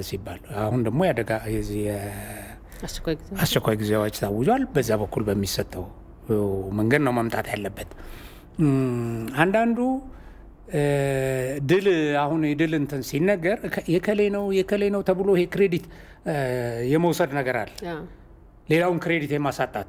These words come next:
Speaker 1: አብሮ እዛ ግሩፕ ውስጥ የነበረ ነገር በ-፣ ይሄ ከፋፋይ ነው በመሰረቱ።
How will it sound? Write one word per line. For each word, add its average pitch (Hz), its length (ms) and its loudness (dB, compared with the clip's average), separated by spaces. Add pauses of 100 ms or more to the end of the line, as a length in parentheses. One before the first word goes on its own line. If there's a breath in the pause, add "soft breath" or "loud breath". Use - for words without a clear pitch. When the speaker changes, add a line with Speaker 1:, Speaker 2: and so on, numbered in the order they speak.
Speaker 1:
አብሮ 131 240 0
እዛ 127 200 0
ግሩፕ 139 300 0
ውስጥ 135 200 -2
የነበረ 120 420 0
ነገር 101 240 -8
በ-፣ 214 280 -2
ይሄ 226 160 4 (580 loud breath)
ከፋፋይ 262 440 2
ነው 113 120 -6 (480 loud breath)
በመሰረቱ። 113 480 0